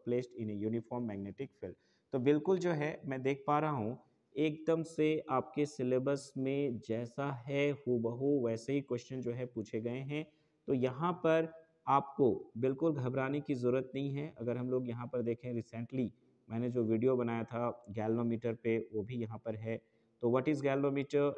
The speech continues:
Describe the construction and working of a galvanometer using label diagram।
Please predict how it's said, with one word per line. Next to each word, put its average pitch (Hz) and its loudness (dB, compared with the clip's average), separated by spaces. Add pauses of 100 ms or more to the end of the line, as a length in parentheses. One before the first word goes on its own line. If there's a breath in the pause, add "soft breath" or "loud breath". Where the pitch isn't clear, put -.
Describe 131 0
the 127 0
construction 127 -6
and 120 -2
working 113 0 (260)
of 113 -12
a 120 0
galvanometer 120 -2 (180)
using 110 0 (480 soft breath)
label 113 2
diagram। 101 -2